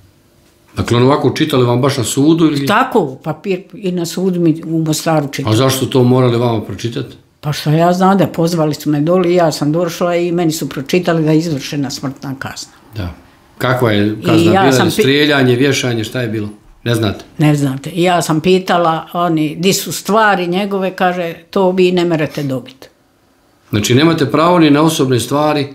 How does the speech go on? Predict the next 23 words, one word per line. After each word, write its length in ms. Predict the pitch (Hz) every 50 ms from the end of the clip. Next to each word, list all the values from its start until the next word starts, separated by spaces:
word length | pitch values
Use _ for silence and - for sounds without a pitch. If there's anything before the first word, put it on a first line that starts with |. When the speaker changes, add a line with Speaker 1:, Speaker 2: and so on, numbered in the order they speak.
| - - -
Speaker 2:
Ne, 240 | 151 160 160 165 160
ništa. 480 | 139 156 165 151 - - - 143 131
Speaker 1:
Šta 180 | - - 135 135
još 180 | 135 127 131
ima? 180 | 135 127 123 113
I 80 | 113 113
vjenčani 420 | 127 135 135 135 127 113 113 110
prsten 340 | - 175 165 - - 120 107
ste 80 | 180
bar 100 | 196 208
Speaker 2:
Vjenčani 460 | 208 214 190 - 202 190 185 180 180 180
prsten, 600 | - 208 214 226 214 - - 214 196 185 170 160
sat, 680 | - - 220 220 226 214 208 185 165 160 - - - - _ _ _ _ _ _ _ _ -
sve 540 | - - - - 196 208 196 180 190 190 196
ima, 400 | 196 190 185 175 165 160 151 -
slike 560 | - - - 196 233 233 226 220 - 185 160
što 220 | 170 - 170 170
je 160 | 175 165 170
odnešene 760 | 185 208 202 185 175 170 165 - - 165 165 165 160 160 160 165 - _ _ _ _ _ _ -
od 180 | 165 175 165
vjenčanja 760 | 151 160 156 147 135 - - 165 170 175 190 196 185 170 160
i 40 | 151
sve 300 | - - - 165 156